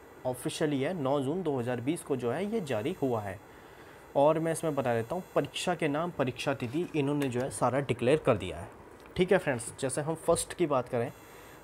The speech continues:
सहायक अभियोजन अधिकारी मुख्य परीक्षा दो हज़ार अठारह जो ली जाएगी वो अठारह सात दो हज़ार बीस, अठारह जुलाई दो हज़ार बीस को जो ली जाएगी।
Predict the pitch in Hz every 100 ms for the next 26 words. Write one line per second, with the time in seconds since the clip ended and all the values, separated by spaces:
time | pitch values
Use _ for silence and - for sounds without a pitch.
0 | - - 156 160 202 196 - - - 139
1 | 180 190 147 143 135 151 104 90 - -
2 | - - - 143 147 151 143 151 107 -
3 | 120 147 175 - 165 113 - 143 151 -
4 | - 160 131 131 139 131 139 - - -
5 | 131 139 110 113 143 147 120 151 131 120
6 | 113 131 170 175 160 - - 135 160 160
7 | - 123 135 127 123 117 113 113 107 113
8 | 127 - 123 - 151 170 131 113 107 196
9 | - - - - - 143 214 175 160 143
10 | 131 131 - 170 135 147 180 190 196 123
11 | 107 101 101